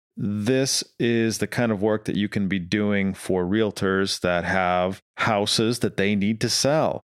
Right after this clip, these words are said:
They don't need to be the best houses ever. You don't need to be in the biggest, most populous city ever. You don't need to have the most high income clients ever.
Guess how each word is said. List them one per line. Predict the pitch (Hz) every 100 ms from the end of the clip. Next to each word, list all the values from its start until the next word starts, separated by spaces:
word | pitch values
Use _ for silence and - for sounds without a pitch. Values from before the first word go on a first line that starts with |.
| -
They | 113
don't | 123
need | 143 151
to |
be | 107 127
the | 113
best | 104 104 -
houses | 107 101 - 104
ever. | 98 101 110 120
You | 98
don't | 95 113
need | 110
to | 101
be | 92 107
in | 110
the | 90
biggest, | 82 95 95 -
most | 95 90 -
populous | 98 95 92 85 76
city | - 120 113 -
ever. | 107 104 113 113 113 -
You | 110
don't | 107 101
need | 107
to | 101
have | 90 104 92
the |
most | 98 98 92
high | - 101 98 98
income | 92 98 - 92
clients | 90 - 127 135 131 120 -
ever. | 127 117 123 120